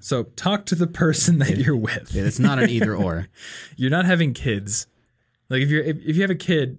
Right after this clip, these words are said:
Speaker 1: obviously that is gonna take a lot of your time.
Speaker 2: I mean, even Tesla had his pigeon thing.
Speaker 1: Yeah.
Speaker 2: You know? You
Speaker 1: But
Speaker 2: know,
Speaker 1: if,
Speaker 2: everybody
Speaker 1: if
Speaker 2: needs
Speaker 1: you're with
Speaker 2: love.
Speaker 1: It's true,
Speaker 2: <laughs>
Speaker 1: yeah. But if you're with, like, an independent adult,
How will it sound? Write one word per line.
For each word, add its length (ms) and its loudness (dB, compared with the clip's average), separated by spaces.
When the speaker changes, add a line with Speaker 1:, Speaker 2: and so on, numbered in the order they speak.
Speaker 1:
obviously 380 -4
that 300 -4
is 280 0
gonna 220 -2
take 180 -6
a 60 -10
lot 400 -6
of 80 -12
your 100 -10
time. 360 -18
Speaker 2:
I 60 -2
mean, 140 2
even 220 2
Tesla 380 -2
had 100 -2
his 200 -4
pigeon 440 -2
thing. 320 -4
Speaker 1:
Yeah. 160 0
Speaker 2:
You 60 0
know? 220 0
You 80 0
Speaker 1:
But 60 0
Speaker 2:
know, 20 0
Speaker 1:
if, 80 2
Speaker 2:
everybody 300 2
Speaker 1:
if 40 2
Speaker 2:
needs 120 2
Speaker 1:
you're 100 2
with 140 2
Speaker 2:
love. 360 -2
Speaker 1:
It's 220 2
true, 180 4
Speaker 2:
<laughs> 40 4
Speaker 1:
yeah. 180 0
But 80 2
if 100 -4
you're 120 2
with, 260 0
like, 140 0
an 100 0
independent 880 -2
adult, 600 -4